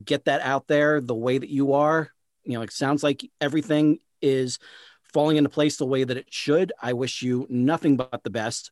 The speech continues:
to continue on with this amazing journey. And just like when Natalie said, everyone,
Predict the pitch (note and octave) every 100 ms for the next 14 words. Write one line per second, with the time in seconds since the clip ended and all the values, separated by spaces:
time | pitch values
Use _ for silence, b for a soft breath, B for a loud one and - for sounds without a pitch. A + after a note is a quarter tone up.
0 | - - C3 B2 B2 B B B B -
1 | D#3 C#3+ F3 E3 D3+ D3 G#2 F#2+ - -
2 | C#3 D3 C#3+ B2+ - C3 B2 A#2+ A#2 G#2+
3 | A2+ G2+ F#2 B B B _ C#3+ C#3 A3+
4 | C4+ B3+ A#3+ A#3+ A#3 A3+ G3+ G#3+ F#3 B2+
5 | - F3+ F3+ D#3+ B2